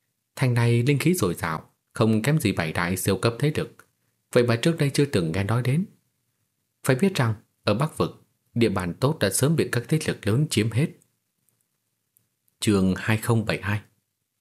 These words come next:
"Vị đại nhân này, ngài là người mới tới, có phải muốn mua một ít ngọc giản không?" Một thiếu niên ăn mặc giản dị,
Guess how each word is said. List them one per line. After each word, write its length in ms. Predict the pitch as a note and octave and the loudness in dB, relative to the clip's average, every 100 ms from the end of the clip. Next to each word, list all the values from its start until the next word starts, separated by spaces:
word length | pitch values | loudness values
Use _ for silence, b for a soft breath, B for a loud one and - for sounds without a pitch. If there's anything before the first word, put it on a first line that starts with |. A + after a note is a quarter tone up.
| _ _ _ - | _ _ _ 0
"Vị 100 | G#2 | 2
đại 140 | F2+ | 2
nhân 220 | F#2+ G2 | 0 0
này, 280 | E2+ D#2+ D#2+ - _ _ | 0 -2 -4 -10 _ _
ngài 140 | A2+ G2 | -2 0
là 120 | F#2+ | 2
người 180 | F#2+ F2+ | 2 2
mới 220 | G2+ B2+ | 0 0
tới, 240 | B2+ E3+ G#3+ _ _ - | 0 0 -2 _ _ -4
có 80 | F3 | 0
phải 140 | F#2+ | 0
muốn 260 | F2 C3+ G#2 | 2 2 2
mua 120 | G2 | 2
một 180 | F#2 - | 0 0
ít 140 | C#3 | -2
ngọc 160 | G2 - | -2 -2
giản 240 | F2+ D2+ D#2 | -4 -4 -4
không?" 300 | F#2+ G2 - _ _ _ _ _ _ _ _ _ _ _ _ | -4 -4 -6 _ _ _ _ _ _ _ _ _ _ _ _
Một 100 | C3 B2 | 0 2
thiếu 100 | D3+ | 2
niên 160 | E3 | 2
ăn 180 | D#3 D3+ | 2 2
mặc 200 | A2 - | 0 -2
giản 260 | G#2+ D#2+ D2 | -2 -2 -4
dị, 280 | - D#2+ | -4 -4